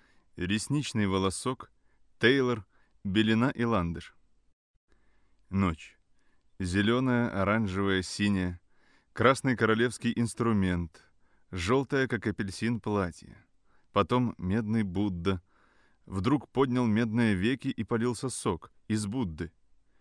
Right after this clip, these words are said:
И из желтого платья сок, и по зеркалу капли сока, и сочится большая кровать, и детские кроватки, и сейчас я сам, и какой-то смертельно сладостный ужас. Проснулся.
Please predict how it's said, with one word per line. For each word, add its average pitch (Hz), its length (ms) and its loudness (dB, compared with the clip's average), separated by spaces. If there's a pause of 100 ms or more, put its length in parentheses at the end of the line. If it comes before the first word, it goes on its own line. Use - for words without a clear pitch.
(360)
И 113 140 6
из 123 80 2
желтого 139 500 -2
платья 107 560 0
сок, - 480 -6 (300)
и 107 60 0
по 127 140 4
зеркалу 107 480 0
капли 107 320 -2
сока, 123 400 -4
и - 160 -6
сочится 135 480 -4
большая 123 460 -2
кровать, 117 560 0 (380)
и 107 100 0
детские 127 440 0
кроватки, 117 600 2
и - 120 -8
сейчас 139 460 -4
я 139 160 0
сам, 139 400 0 (600)
и 113 120 2
какой-то 151 360 -2
смертельно 143 680 -2
сладостный 135 600 -2
ужас. 92 480 -6 (3250)
Проснулся. 95 680 -4